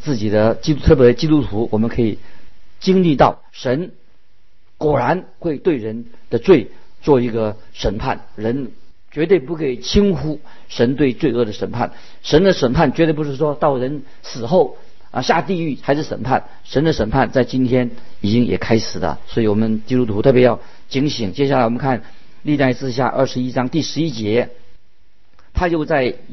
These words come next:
犹大诸山建筑邱坛，使耶路撒冷的居民行邪淫，诱惑犹大人。你看，亚兰王把百姓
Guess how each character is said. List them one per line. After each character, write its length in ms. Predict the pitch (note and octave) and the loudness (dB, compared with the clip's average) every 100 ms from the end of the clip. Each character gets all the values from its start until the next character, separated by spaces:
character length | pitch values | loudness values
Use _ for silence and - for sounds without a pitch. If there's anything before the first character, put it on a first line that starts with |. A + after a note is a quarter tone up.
| E2 | 0
犹 340 | A#2 B2 D3+ | 2 4 4
大 420 | D#3+ C#3 B2 - - - - - | 4 6 4 0 -8 -14 -14 -10
诸 200 | - E3+ | -2 0
山 380 | D#3 D3 C#3+ C#3 - - - - - | 0 0 0 -4 -12 -18 -18 -16 2
建 320 | G3+ C#3+ B2 | 6 6 4
筑 260 | - A#2+ B2 | 0 -4 -2
邱 300 | - E3 D#3 | 4 6 6
坛， 400 | G#2 G2 A2 G#2+ - - | 4 0 0 -4 -10 -10
使 220 | - - A2+ | -8 -4 2
耶 160 | B2+ | 4
路 160 | C#3 B2+ | 4 4
撒 220 | C3 B2+ | 6 6
冷 180 | A2 G2 | 6 4
的 100 | G#2 | 2
居 300 | - D3 C#3+ | 2 2 4
民 320 | A#2+ G2+ G#2 - - | 6 4 0 -2 -6
行 420 | - - A2 B2 C3 | -4 -2 4 4 4
邪 400 | - - B2+ D#3+ | 0 4 8 8
淫， 460 | A#2 G2+ A2+ - - - - - | 6 0 -2 -2 -6 -18 -18 -12
诱 160 | - B3+ | -2 2
惑 580 | F3 D3 C3 F3 A#2 - - - | 2 2 0 2 2 -2 -12 -8
犹 160 | A#2 | -2
大 160 | D3 B2+ | 0 0
人。 280 | F#2+ F2+ E2 - - - - - - - | -2 -8 -12 -16 -16 -18 -18 -18 -18 -14
你 120 | - G#2+ | -8 -2
看， 340 | B2+ A2+ F#2+ - - - - | 0 0 -2 -10 -10 -10 -6
亚 160 | G#2 | -2
兰 140 | A#2 A#2+ | 0 2
王 260 | G#2 A2 | 2 0
把 140 | A2 G#2+ | 0 0
百 200 | G#2 G#2 | 2 0
姓 300 | - C#3 | 0 0